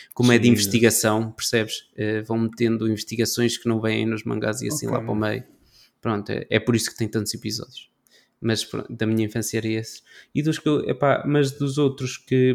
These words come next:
Speaker 1: que vou vendo, há alguns shonens de desporto que eu também ainda não vi.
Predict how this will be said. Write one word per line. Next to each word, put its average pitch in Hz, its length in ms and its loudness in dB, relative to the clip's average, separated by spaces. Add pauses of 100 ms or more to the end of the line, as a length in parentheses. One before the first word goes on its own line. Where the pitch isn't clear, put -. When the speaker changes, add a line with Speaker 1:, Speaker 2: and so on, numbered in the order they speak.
(400)
Speaker 1:
que 131 80 -4
vou 131 160 6
vendo, 135 420 2 (280)
há 131 120 4
alguns 131 480 6
shonens 131 720 2
de 123 240 -4
desporto 131 520 2
que - 60 -4
eu 131 60 0
também 127 240 2
ainda 127 140 4
não 127 180 6
vi. 110 280 -6